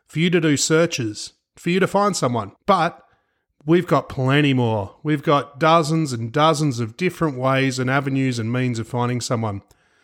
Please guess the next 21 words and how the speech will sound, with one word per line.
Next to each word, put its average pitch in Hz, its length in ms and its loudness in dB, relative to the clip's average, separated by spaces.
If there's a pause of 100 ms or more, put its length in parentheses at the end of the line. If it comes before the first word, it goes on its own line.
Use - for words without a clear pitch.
(260)
The 185 80 0
question 240 400 2
sometimes 160 500 0
asked, - 360 2 (460)
"How 262 160 0
long 240 160 4
does 226 140 0
it 175 60 -6
take 160 200 2
to 143 80 -4
find 131 280 -2
someone?" 139 300 -2
Well, 254 160 0
that 180 280 0
always 202 380 2
depends 160 480 0
on 151 240 0
a 127 100 -8
few 151 200 0
factors. 120 460 -2
One, 220 420 2